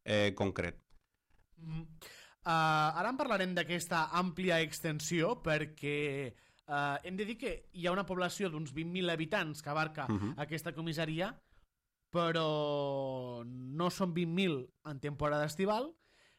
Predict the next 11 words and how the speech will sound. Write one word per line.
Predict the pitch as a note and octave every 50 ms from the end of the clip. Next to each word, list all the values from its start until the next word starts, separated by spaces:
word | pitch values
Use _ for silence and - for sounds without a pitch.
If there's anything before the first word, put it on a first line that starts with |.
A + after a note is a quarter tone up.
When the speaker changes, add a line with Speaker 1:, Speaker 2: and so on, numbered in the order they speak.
| _ _ -
Speaker 2:
ni | E3 E3 D#3+ D#3 D#3 D#3 D#3+ E3 D#3+ D#3 D#3 D#3+
tampoc | D3+ D#3 D3+ C#3+ D3+ D#3+ D#3+ E3+ G3 F3 - -
es | F3+ F3 E3 D#3 - - -
consideraria, | F3+ E3+ E3 - F3+ E3 D#3 D#3+ D#3 D#3+ E3 F3+ F3
diguem-ne, | F3+ E3+ E3 E3+ E3 F3 F#3 F3+
en | F3
una | E3+ E3 E3+
ciutat | E3 - - D#3+ D3+ D#3 E3 D#3+ D3+ D3 D3+ - - D#3 D#3
amb | D#3 D#3 D#3
unes | D#3 D#3 D3+
dimension-, | D#3 D#3 D3+ - - D3 C#3 C#3 C#3